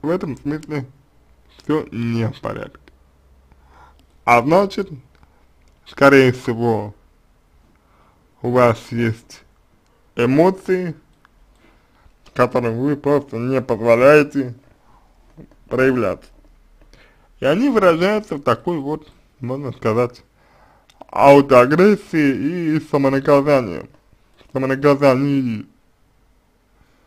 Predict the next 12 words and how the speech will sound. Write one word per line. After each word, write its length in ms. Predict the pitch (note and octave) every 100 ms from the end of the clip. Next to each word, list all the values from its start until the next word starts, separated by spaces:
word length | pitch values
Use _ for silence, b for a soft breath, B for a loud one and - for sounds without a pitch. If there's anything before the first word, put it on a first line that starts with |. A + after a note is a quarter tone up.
| _ _ _
в 40 |
том, 200 | F3 F3+
что 160 | - A#2
вы 100 | C#3+
ничего 360 | C3 A2 A2+
не, 180 | A#2+ A#2+
не 340 | A2+ - B2 C3+
видите. 340 | B2 G#2 - - _ _ _ _ _ _ _ _ _ _ _ _ _ _ _ _ _ _ _ _ _ - b b b b b b b b _ -
<coughs> 480 | F#2+ G2+ C#3+ G#2+ G#2+ _ _ _ -
А, 320 | B2+ B2+ A#2+ A#2 - - -
судя 240 | A3 A3+ F#3
по 440 | D3+ E3+ A2+